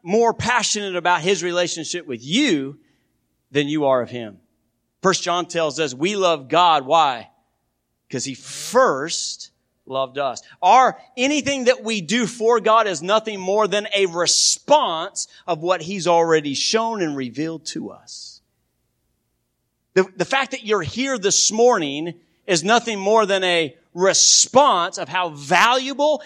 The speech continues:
and how big God is in your life. That, that says, "I'm gonna get myself up, I'm gonna get dressed,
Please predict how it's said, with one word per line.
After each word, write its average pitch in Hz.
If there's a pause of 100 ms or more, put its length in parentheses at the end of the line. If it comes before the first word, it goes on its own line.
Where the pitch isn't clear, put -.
(100)
and 175
how 170
big 160
God 180
is 160
in 170
your 170
life. 160 (240)
That, 202
that 214
says, 208 (140)
"I'm 262
gonna 220
get 175
myself 349
up, 214 (180)
I'm 240
gonna 233
get 214
dressed, 226